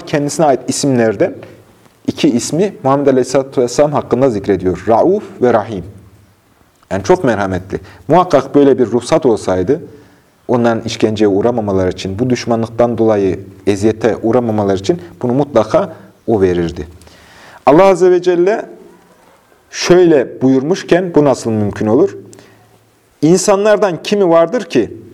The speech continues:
Allah'a inandık der, fakat Allah uğrunda eziyete uğratıldığı zaman insanların işkencesini Allah'ın azabı gibi kabul eder." Ankebut suresi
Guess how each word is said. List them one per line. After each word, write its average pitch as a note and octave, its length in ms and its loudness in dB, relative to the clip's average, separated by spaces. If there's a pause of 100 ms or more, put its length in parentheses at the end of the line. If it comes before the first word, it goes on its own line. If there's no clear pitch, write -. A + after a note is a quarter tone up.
(480)
Allah'a G#3+ 520 6
inandık F3+ 600 -2
der, C#3 300 2 (340)
fakat G3+ 500 2 (260)
Allah F#3+ 460 4
uğrunda D3 520 2
eziyete F3+ 420 2
uğratıldığı C#3 640 0
zaman F#3+ 400 0 (340)
insanların G3 600 2
işkencesini G3 760 0 (100)
Allah'ın D#3 380 4
azabı C#3 380 -2
gibi G#2+ 180 -6
kabul F#2 320 -2
eder." E2 340 -2 (180)
Ankebut C3 460 2
suresi G#2+ 560 0